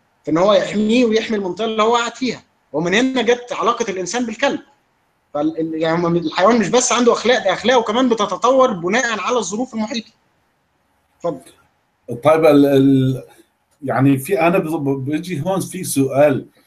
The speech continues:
Speaker 2: هل في نوع من الحيوانات، خلينا نقول مهما كانت الحيوانات هي، تسمح اخلاقها انه تمارس الجنس مع ال-، مع البيبيين بنفس الجنس منه؟ مثلًا الكلب يمارس جنس مع جرو صغير،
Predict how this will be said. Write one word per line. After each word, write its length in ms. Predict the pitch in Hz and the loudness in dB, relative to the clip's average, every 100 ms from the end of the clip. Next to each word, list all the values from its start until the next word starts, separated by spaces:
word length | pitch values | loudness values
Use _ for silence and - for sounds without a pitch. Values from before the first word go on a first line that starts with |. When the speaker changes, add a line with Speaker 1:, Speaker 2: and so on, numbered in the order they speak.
| _ - - | _ -12 -2
Speaker 2:
هل 520 | 170 214 202 175 139 117 _ _ _ _ _ - | 0 0 -2 -4 -10 -14 _ _ _ _ _ -12
في 180 | 160 | -8
نوع 220 | 165 170 156 | 0 2 4
من 80 | |
الحيوانات، 840 | 147 131 - 131 123 120 131 131 131 | 4 2 0 -4 -2 -2 0 -2 -2
خلينا 360 | 120 120 113 | -8 -8 -8
نقول 320 | 113 127 113 123 | -8 -8 -8 -4
مهما 300 | 170 165 139 | -4 -4 -6
كانت 440 | 131 123 113 - | -4 -8 -8 -10
الحيوانات 680 | 110 - 110 107 107 95 110 | -12 -10 -8 -4 -4 -8 -8
هي، 160 | 101 95 _ _ _ _ | -8 -10 _ _ _ _
تسمح 440 | 185 170 165 131 135 | -8 -6 -6 -4 -4
اخلاقها 760 | 131 131 151 - - 113 95 | 0 4 4 4 -4 -6 -4
انه 300 | 123 - 113 | -10 -10 -8
تمارس 420 | 127 143 147 131 | 0 2 2 0
الجنس 460 | 113 107 147 131 - | -6 0 2 2 0
مع 240 | 117 107 | -2 -2
ال-، 500 | 110 107 107 104 98 - _ _ _ _ - | -2 -2 -4 -4 -6 -8 _ _ _ _ -4
مع 140 | 110 | -2
البيبيين 1040 | 123 113 135 120 127 139 165 170 139 131 123 | -2 2 2 4 4 4 4 4 6 6 4
بنفس 440 | 120 127 147 - | 0 -2 -2 -2
الجنس 480 | 123 107 143 131 123 | -4 2 4 4 -2
منه؟ 320 | 117 139 123 | 0 2 0
مثلًا 380 | 113 - 113 113 | -2 -6 -6 -6
الكلب 600 | 117 104 151 160 151 131 _ _ 113 | -6 -6 -2 0 0 -6 _ _ -4
يمارس 440 | 123 143 143 131 | 4 4 4 2
جنس 320 | 139 139 131 | 4 4 4
مع 160 | 120 110 | -2 -2
جرو 420 | 107 143 135 117 | 0 0 0 -2
صغير، 400 | 101 120 120 | -6 -6 -6